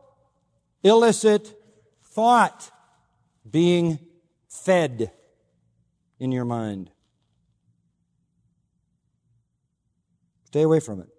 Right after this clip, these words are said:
That's a negative. Stay away from it.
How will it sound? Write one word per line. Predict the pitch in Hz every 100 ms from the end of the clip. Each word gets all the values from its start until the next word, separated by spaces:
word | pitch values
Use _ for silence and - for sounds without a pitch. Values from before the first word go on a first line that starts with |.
| _ _ _ _ _ _ _ _ _ _ _ _ _ _
That's | - -
a | 185
negative. | 226 247 131 - - _
Stay | - - 160
away | 196 165 190
from | 180 98 -
it. | - _